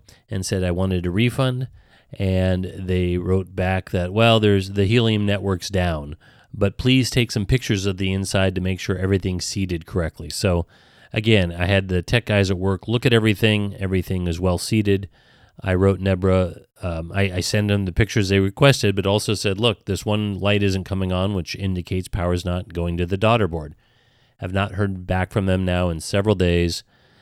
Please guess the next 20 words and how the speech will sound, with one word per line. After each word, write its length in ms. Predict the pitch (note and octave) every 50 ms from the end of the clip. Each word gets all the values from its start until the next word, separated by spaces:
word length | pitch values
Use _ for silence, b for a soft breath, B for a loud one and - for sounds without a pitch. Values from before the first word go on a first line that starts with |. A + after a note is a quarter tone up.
| b b b b -
and, 400 | - F#2 F#2 F2+ F2+ F2+ F2+ F2+
uh, 200 | F2+ F2+ F2 F2
very 240 | F2+ G2 G#2 G#2 G#2
discouraging 720 | G2 F#2+ - - - A2 G2 F#2+ E2+ F2+ E2+ E2 E2+ F2
because 400 | E2+ D#2+ - F2+ E2+ E2 D#2+ F#2
obviously 540 | F2+ F2+ F2+ F2 F2+ F2+ E2+ - F#2+ F2 F2
I 80 | E2+ E2
haven't 320 | F#2 F2 F2+ F2+ F2+ F#2
made 260 | F#2+ G2+ G2+ G2 F2+
my 120 | F#2 F2+ F2+
money 260 | F2+ F2+ F#2 F2+ E2+
back 280 | E2 G2 G#2+ A2+ -
on 100 | A2+ F#2+
the 60 | F2+ E2+
miner, 300 | E2+ E2+ E2+ F2+ F#2 F2+
let 180 | F2 F2+ F#2
alone 320 | F#2 F2 F2+ F#2 F#2 F2+ F2
I'm 220 | E2 E2+ E2+ F2
missing 320 | F#2+ F2+ - - F#2 F2
out 260 | E2+ E2 E2+ F2 F2